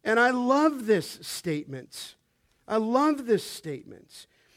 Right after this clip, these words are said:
He says in Second Peter chapter one in verse sixteen, here's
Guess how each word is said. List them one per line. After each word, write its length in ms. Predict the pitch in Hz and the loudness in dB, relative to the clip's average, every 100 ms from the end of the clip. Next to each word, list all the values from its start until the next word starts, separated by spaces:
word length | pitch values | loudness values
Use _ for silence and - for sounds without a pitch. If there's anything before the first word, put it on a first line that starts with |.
| _ | _
He 180 | 233 226 | -6 -4
says 420 | - 262 277 214 | 2 6 6 4
in 320 | 220 190 147 _ _ _ _ _ - | -2 -2 -6 _ _ _ _ _ -20
Second 480 | - 247 247 247 - | -6 -4 -2 -4 -6
Peter 480 | 196 185 175 185 185 _ _ _ _ | -4 0 0 -2 -6 _ _ _ _
chapter 480 | - 233 240 240 254 | -2 2 2 0 -4
one 300 | 233 185 180 | 0 2 2
in 120 | 185 | 0
verse 460 | 156 220 220 - - | 4 4 4 -2 -10
sixteen, 1000 | - - 233 - - 247 208 139 175 214 - _ _ _ _ _ - | -12 -6 -6 -6 -6 -2 0 0 -2 -4 -6 _ _ _ _ _ -8
here's 340 | 247 202 | -6 -6